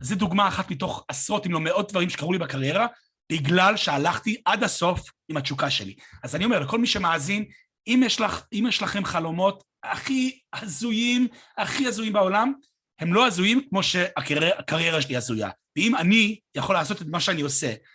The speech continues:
והסיפורים האלה יכולים לקרות לי, אז הם יכולים לקרות לכולם. רק מה? צריך ללכת עד הסוף עם התשוקה,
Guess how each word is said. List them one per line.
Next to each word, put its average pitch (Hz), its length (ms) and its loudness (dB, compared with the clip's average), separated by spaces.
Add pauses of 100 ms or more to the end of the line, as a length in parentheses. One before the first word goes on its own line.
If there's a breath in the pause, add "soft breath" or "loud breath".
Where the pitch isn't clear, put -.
(140 soft breath)
והסיפורים 170 420 -2
האלה 196 120 2
יכולים 185 260 -2
לקרות 170 300 -2
לי, 226 240 -2 (500)
אז 117 180 -10
הם 151 60 -4
יכולים 175 240 0
לקרות 160 240 -4
לכולם. 131 340 -4 (300 soft breath)
רק 190 200 -6
מה? 180 180 4 (100)
צריך 147 500 -2
ללכת 175 500 -2
עד 185 260 4
הסוף 175 400 -2
עם 143 80 -8
התשוקה, 139 420 0